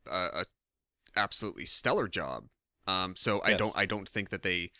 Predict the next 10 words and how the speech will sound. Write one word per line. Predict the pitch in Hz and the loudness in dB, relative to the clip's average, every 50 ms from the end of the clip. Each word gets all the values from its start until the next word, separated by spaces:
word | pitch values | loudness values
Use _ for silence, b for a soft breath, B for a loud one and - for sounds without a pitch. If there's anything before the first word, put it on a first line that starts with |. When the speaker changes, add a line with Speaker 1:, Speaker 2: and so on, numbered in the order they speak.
| b b b b b b b b b b b _ _ - | b b b b b b b b b b b _ _ -4
Speaker 1:
um, | 107 98 95 95 90 87 87 - _ _ _ - - 214 - | -2 0 0 0 -2 -4 -8 -10 _ _ _ -4 -4 -2 0
had | 120 104 90 | 0 0 2
subpar | - - - - - 113 110 98 - - - - 113 104 95 90 82 - | 2 0 2 4 2 2 2 0 -4 -8 -4 -2 0 0 0 -2 -4 -6
talent | - - 139 151 170 127 101 - | -2 2 4 4 4 4 2 2
by | 104 95 | 0 0
any | 95 92 | 0 0
means, | 92 95 95 95 92 - - | -2 -2 -2 -2 -2 -4 -6
but | - - 101 90 _ _ _ _ _ _ _ _ _ - | -2 -2 -2 -2 _ _ _ _ _ _ _ _ _ 2
they | - 110 101 | 2 2 2
didn't | 90 - 127 117 101 107 101 - | 2 2 0 0 0 -2 -10 -10